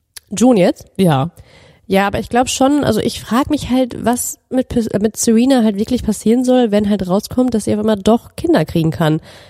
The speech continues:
Speaker 1: Also das re-, so nach den Gilead-Regeln darf sie dann ja nicht ihren Stand behalten, dann muss sie ja trotzdem eine Magd werden. Also das macht irgendwie,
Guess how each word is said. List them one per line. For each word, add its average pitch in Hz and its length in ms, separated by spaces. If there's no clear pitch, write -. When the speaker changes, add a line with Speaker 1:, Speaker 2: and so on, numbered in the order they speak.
Speaker 1:
Also 202 180
das 208 240
re-, 170 140
so 196 100
nach 196 140
den 190 200
Gilead-Regeln 202 760
darf 165 200
sie - 100
dann 185 160
ja 190 100
nicht 202 320
ihren 220 220
Stand 311 300
behalten, 175 300
dann 175 80
muss 170 160
sie - 80
ja - 20
trotzdem 185 360
eine 214 120
Magd 294 200
werden. 160 180
Also 165 140
das 170 160
macht 190 180
irgendwie, 220 300